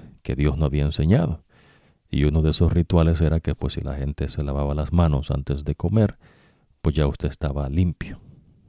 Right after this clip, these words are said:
Y entonces, eh, imagínese lo ridículo, ¿no? <laughs>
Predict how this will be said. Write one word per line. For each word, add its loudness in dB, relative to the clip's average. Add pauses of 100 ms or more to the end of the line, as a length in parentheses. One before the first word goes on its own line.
(600)
Y -2
entonces, 2 (640)
eh, -4 (160)
imagínese 2
lo -2
ridículo, -6
¿no? -8
<laughs> -8